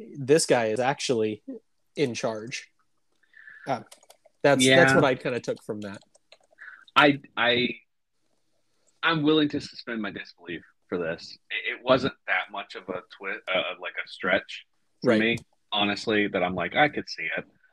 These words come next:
Speaker 2: Um, so essentially, the, you know, I, I did, I wish we had gotten a little bit more, um, with Roken and Tala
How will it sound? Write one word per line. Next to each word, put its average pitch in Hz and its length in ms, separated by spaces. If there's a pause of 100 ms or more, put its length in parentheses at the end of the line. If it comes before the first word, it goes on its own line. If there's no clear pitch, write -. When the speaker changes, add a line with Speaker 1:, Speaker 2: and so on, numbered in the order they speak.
(280)
Speaker 2:
Um, 87 380 (880)
so 165 240
essentially, 156 540
the, 113 120 (400)
you 120 140
know, 95 240
I, 104 260
I - 20 (140)
did, 139 320
I 110 60 (100)
wish 240 260
we 202 100
had 160 100
gotten 147 240
a 107 100 (100)
little 117 220
bit 131 160
more, 110 460 (600)
um, 101 500
with 98 200
Roken 107 640 (360)
and 90 460 (340)
Tala 101 520